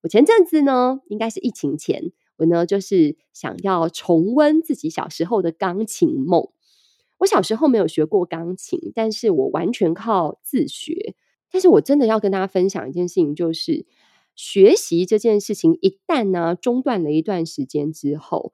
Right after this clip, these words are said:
你都不要想说什么，“啊，当年我哪样东西多好多行。”我告诉你，没有练习就是忘光光，真的是忘光光欸。十几二十年之后，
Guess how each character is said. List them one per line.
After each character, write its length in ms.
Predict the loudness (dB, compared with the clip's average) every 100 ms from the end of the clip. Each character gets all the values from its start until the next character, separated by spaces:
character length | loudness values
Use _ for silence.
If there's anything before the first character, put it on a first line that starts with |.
| _
你 100 | 0
都 120 | 0
不 160 | 4 4
要 140 | 4
想 240 | 2 0 -2
说 160 | -2
什 140 | 2 2
么 80 | 0
，“啊， 140 | -2 -2
当 180 | 2 4
年 160 | 4
我 140 | 4 4 2
哪 220 | 0 -2
样 180 | 0 0
东 160 | 0 -2
西 140 | -2
多 280 | -4 0 0
好 280 | 0 -4 0
多 240 | 2 2
行。” 280 | 0 -6 -8 -8 -12
我 80 | -10
告 240 | -4 -2
诉 240 | 0 2 2
你， 220 | 2 -2 _ -16 0
没 280 | 4 8 8
有 200 | 6 2
练 240 | 2 2
习 220 | 0 -2
就 140 | 0 -2
是 180 | -4 -4
忘 240 | -4 -4
光 300 | -6 -4 -4
光， 420 | -4 -4 -4 -6 -12 _ _ _ -2
真 260 | 6 6
的 80 | 6
是 140 | 4
忘 260 | 4 4 2
光 260 | 0 0 0
光 320 | -2 -2 -2
欸。 180 | 0 -2
十 160 | -4
几 140 | -2 0
二 160 | 2
十 160 | 0 0
年 320 | 2 2 2
之 180 | -2 -4
后， 400 | -4 0 2 0